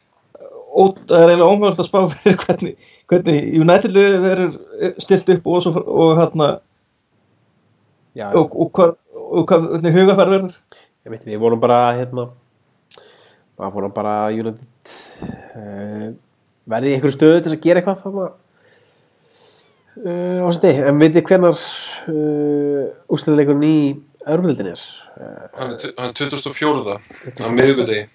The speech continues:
Speaker 1: Auðvitað er hann þre-, dögur eftir þennan
Speaker 2: Já,
Speaker 1: leik.
Speaker 2: hann er
Speaker 3: Já,
Speaker 2: ekki
Speaker 3: en, en ég, ég held að, sko, eftir, eftir þennan Arsenal-leik og Tottenham-leik, þú veist, þeir geta náttúrulega farið alls konar eftir því bara hvernig hugarfar leikmanna verður á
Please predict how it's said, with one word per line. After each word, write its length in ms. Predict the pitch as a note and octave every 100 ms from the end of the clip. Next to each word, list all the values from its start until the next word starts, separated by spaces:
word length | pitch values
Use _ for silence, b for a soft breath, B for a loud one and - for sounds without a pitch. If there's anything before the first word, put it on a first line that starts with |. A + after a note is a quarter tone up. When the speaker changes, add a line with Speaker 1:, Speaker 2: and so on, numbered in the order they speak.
| _ _ -
Speaker 1:
Auðvitað 440 | G3 G#3+ F3+ C#3
er 100 | C#3+
hann 160 | D3 D3
þre-, 280 | E3+ D3+ C#3
dögur 240 | D#3 D3
eftir 240 | D#3+ D#3+
þennan 240 | D#3+ E3 E3
Speaker 2:
Já, 20 |
Speaker 1:
leik. 180 | E3 -
Speaker 2:
hann 180 | A#2+ A#2+
er 140 | A#2+
Speaker 3:
Já, 180 | B2 B2+
Speaker 2:
ekki 220 | A2+ A2+
Speaker 3:
en, 220 | - C#3+
en 120 | C#3
ég, 280 | C3 C#3+ D3
ég 140 | C#3+ C#3+
held 180 | D#3+
að, 120 | D#3+ D3+
sko, 160 | D#3
eftir, 480 | C#3 F3 - F3+ D#3+ D3
eftir 380 | D#3+ - -
þennan 240 | E3 D#3 C#3+
Arsenal-leik 680 | E3+ - D#3+ C3+ G#2+ G#2+
og 120 | A2 A2
Tottenham-leik, 760 | C#3+ D3+ - A#2+ G2 E2 E2 -
þú 80 | -
veist, 160 | G#2 -
þeir 220 | B2 C3
geta 220 | - C#3+ C#3
náttúrulega 340 | C3+ C3 B2+
farið 460 | - C3 C#3+ C3+ A2+
alls 220 | C3+ C3+ -
konar 340 | B2 A2 G#2+
eftir 240 | A2+ -
því 100 | G#2
bara 160 | G2+ G#2
hvernig 380 | A#2 A2+ A2+ A2
hugarfar 560 | A#2+ A#2+ A2+ - A2 G#2 F#2+ E2+
leikmanna 440 | A2 A#2+ B2 A#2 A2+
verður 320 | A#2+ A#2+ A#2
á 100 | A#2